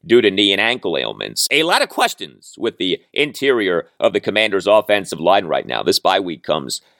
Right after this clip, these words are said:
at a good time. And so what about the Commanders' passing offense? Uh, the Commanders are six one and one over their last eight games in spite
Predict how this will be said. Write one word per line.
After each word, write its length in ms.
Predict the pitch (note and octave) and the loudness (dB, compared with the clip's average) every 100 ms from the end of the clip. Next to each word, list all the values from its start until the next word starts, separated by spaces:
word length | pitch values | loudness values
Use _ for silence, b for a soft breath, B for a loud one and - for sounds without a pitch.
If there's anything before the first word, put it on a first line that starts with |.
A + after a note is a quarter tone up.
| _ - | _ -4
at 180 | B2+ | -2
a 60 | G#2+ | -2
good 300 | E2 G#2+ E2+ | -2 -4 -4
time. 420 | - G2+ C#2+ G1+ | 0 2 2 -2
And 100 | F2+ | -8
so 360 | - C#3 B2+ - | 0 2 2 -2
what 220 | - B3 G4 | 2 4 4
about 580 | E4 C#3 A#2 A2+ G#2+ _ | 0 0 2 0 -2 _
the 120 | G2+ | -12
Commanders' 840 | - - G2+ G#2+ A2+ G#2+ G#2+ F#2+ - _ _ | -6 -6 0 -2 0 0 0 -2 -8 _ _
passing 520 | A#2+ A#2 - D2 G1+ G1+ _ - | -6 -6 -8 -14 -16 -20 _ 2
offense? 840 | E2 - B1+ G1+ G1+ - - - | 2 2 -2 -4 -8 -6 -4 0
Uh, 180 | C#2 D#2+ | 2 4
the 100 | G2 | 2
Commanders 500 | - D3 D4+ D4+ F#3 | 0 0 0 0 2
are 80 | C3 | 2
six 320 | - E3 - | 0 -2 0
one 220 | C3+ D3+ | 2 2
and 100 | A2+ | 2
one 280 | G#2+ A#2+ G#2 - _ - | 2 2 2 -6 _ 2
over 220 | D3 D3 | 4 4
their 140 | A#2+ | 2
last 320 | A2 A#2 A2 G#2 | 4 2 2 0
eight 200 | G#2 F2 | -2 0
games 600 | A2 A2 G2 G2+ F#2+ - | 0 0 -2 -2 -4 -2
in 140 | F3 | -2
spite 580 | D#3+ - A3+ D3 - | -2 0 0 0 -6